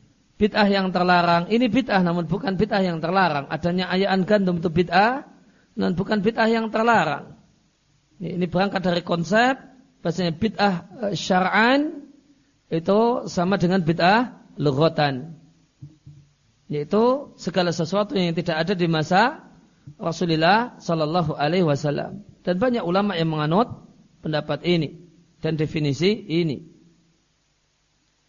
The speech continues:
Maka itu betul itu bid'ah, yaitu bid'ah lughatan atau bid'ah lughatan wa syar'an menurut ulama yang mendefinisikan bid'ah dengan segala sesuatu yang tidak ada di masa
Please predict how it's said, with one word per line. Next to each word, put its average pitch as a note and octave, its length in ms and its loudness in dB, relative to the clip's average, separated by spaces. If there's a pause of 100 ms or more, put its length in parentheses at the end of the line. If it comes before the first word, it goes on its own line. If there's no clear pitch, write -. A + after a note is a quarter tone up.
(360)
Maka A3 800 4
itu C#4 160 -4
betul C4+ 320 -2
itu A#3+ 160 -4
bid'ah, G3 560 0 (320)
yaitu D3+ 400 -6
bid'ah E3+ 560 -4 (240)
lughatan E3+ 720 -2 (400)
atau D#3+ 240 -10
bid'ah D#3+ 400 -4
lughatan F3 480 0
wa D3+ 160 -2
syar'an F3 480 -4
menurut D#3 480 -2 (480)
ulama F3 320 -2
yang D#3+ 320 -2
mendefinisikan D#3 800 -4
bid'ah E3+ 240 -2
dengan D3+ 240 -4
segala E3 320 -2
sesuatu E3+ 480 -6
yang D#3 160 -6
tidak D#3 320 -4
ada F3+ 80 -2
di D#3+ 160 -4
masa E3+ 560 -2